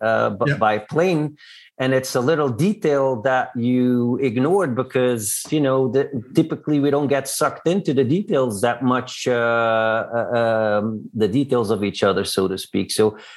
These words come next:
Speaker 1: that's my world. I, I, you know, advise people on those differences all the time. And I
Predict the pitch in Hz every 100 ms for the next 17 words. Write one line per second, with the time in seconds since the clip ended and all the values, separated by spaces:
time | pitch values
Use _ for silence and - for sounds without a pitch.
0 | - 104 143 160 - 131 127 113 120 131
1 | 139 - 117 117 113 107 107 110 110 -
2 | _ - 123 110 104 90 85 107 117 -
3 | 123 117 110 101 104 110 87 117 117 113
4 | 101 110 101 101 113 120 135 135 - -
5 | - - 113 113 110 107 107 107 104